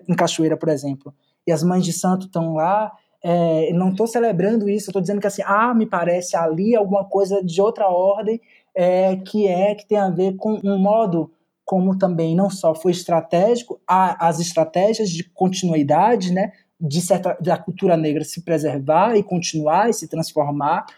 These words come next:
mas também de que as instituições transformar as outras instituições, me parece, instituições mais consolidadas, né? Vou citar um exemplo de um, um canção pra usar uma música de um outro filho célebre daquela cidade. Seu Mateus Aleluia,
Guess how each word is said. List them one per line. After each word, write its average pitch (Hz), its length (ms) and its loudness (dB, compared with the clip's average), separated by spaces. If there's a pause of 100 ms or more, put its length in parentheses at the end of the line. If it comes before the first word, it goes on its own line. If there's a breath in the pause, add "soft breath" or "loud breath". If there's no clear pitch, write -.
(200 loud breath)
mas 190 300 2
também 196 480 2
de 202 120 2
que 202 140 0
as 180 120 0
instituições 190 640 -2
transformar 185 520 0
as 180 80 0
outras 170 300 -4
instituições, 147 720 -4
me 139 140 -4
parece, 127 420 -4
instituições - 800 -2
mais 185 180 6
consolidadas, 131 800 0
né? 160 240 -2 (360 soft breath)
Vou 175 160 0
citar 180 240 0
um 202 60 0
exemplo 190 380 2
de 185 100 0
um, 170 560 0
um 170 200 -2
canção 175 800 0 (580)
pra 160 80 2
usar 160 340 2
uma 156 140 -2
música 165 540 0
de 139 120 -6
um 156 40 0
outro 185 260 2
filho 165 260 0
célebre 165 480 0
daquela 139 300 -2
cidade. 139 640 -4 (380)
Seu - 260 -4
Mateus 170 260 -2
Aleluia, 190 800 0